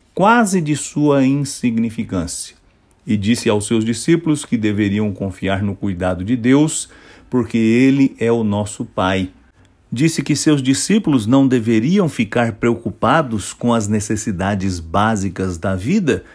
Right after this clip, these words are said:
pois Deus, o provedor, haveria de dar atenção a cada uma delas. E no capítulo seis,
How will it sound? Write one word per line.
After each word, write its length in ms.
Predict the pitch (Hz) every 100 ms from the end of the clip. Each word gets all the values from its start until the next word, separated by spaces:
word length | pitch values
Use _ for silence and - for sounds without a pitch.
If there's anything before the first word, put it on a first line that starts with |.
| - _
pois 380 | 113 110 92 87
Deus, 600 | 95 151 175 117 - -
o 100 | -
provedor, 800 | - 110 92 87 82 147 180 - - _ -
haveria 520 | 135 165 165 240 196
de 400 | 120 131 127 - - _
dar 280 | 110 120 135
atenção 600 | 120 107 98 - 113 107
a 60 | 92
cada 360 | - 104 95
uma 220 | 95 107
delas. 640 | 92 85 87 78 - - - _ _ _ _ _ _ -
E 40 |
no 140 | 107 98
capítulo 480 | 101 95 104 110 107
seis, 800 | - 160 160 104 - - -